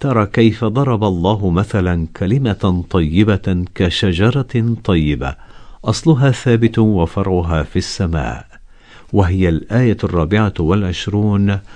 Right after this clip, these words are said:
من سورة إبراهيم. الأسرة هي مجتمع مصغر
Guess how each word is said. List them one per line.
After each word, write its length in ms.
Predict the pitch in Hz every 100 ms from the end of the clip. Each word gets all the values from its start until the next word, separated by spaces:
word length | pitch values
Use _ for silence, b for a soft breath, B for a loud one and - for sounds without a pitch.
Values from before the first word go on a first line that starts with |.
| B B -
من 140 | 76
سورة 500 | 71 - 101 95 82 -
إبراهيم. 840 | - 82 76 78 71 82 92 - - - - - - - - -
الأسرة 760 | 120 117 170 - 175 170 160
هي 220 | 147 143
مجتمع 640 | 120 120 - 165 160 139 110
مصغر 840 | 98 98 127 101 104 101 95 92